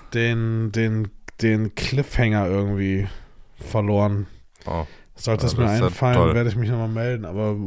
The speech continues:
Speaker 1: er wollte ja einfach nochmal kurz
Speaker 2: Okay.
Speaker 1: erzählen.
Speaker 2: Ach so, okay.
Speaker 1: Weißt du, was
Speaker 2: Willst du
Speaker 1: mir,
Speaker 2: jetzt dazu was sagen?
Speaker 1: weißt du, was mir <laughs> aufgefallen ist?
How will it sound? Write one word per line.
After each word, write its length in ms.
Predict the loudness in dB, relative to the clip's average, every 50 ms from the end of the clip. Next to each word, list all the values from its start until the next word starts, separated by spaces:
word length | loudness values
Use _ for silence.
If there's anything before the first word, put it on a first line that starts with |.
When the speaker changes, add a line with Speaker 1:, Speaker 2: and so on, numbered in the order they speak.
| -2 0
Speaker 1:
er 140 | 0 2 2
wollte 160 | 2 2 4
ja 60 | 4
einfach 100 | 4 4 4
nochmal 180 | 4 2 0
kurz 200 | 0 0 -4 0 0
Speaker 2:
Okay. 40 | -2
Speaker 1:
erzählen. 360 | -2 0 -2 0 0 0 -2 -4 -10 -20 -20 -20 -20 -20 -20 -20 -20 -20 -20 -20 -18 -18 -18 -18 -20 -20 -20 -20 -20 -20 -20 -16 -8
Speaker 2:
Ach 60 | -8 -6
so, 140 | -4 -4 -4
okay. 80 | -6 -6 -6 -8 -10 -10 -8 -10 -10 -8 -6
Speaker 1:
Weißt 220 | -2 -2 0 0
du, 40 | 0
was 120 | 0 2 4
Speaker 2:
Willst 160 | 4 4 6
du 40 | 4
Speaker 1:
mir, 60 | 4
Speaker 2:
jetzt 60 | 4
dazu 180 | 2 2 0 0
was 140 | -2 0 0
sagen? 300 | 0 0 0 0 -2 -2
Speaker 1:
weißt 180 | -2 -2 0
du, 40 | -2
was 120 | -2 0 0
mir 100 | 0 2
<laughs> 20 |
aufgefallen 720 | 2 0 0 0 2 2 2 2 2 2 0 0 2 2 2
ist? 440 | 2 2 2 2 0 -4 -10 -12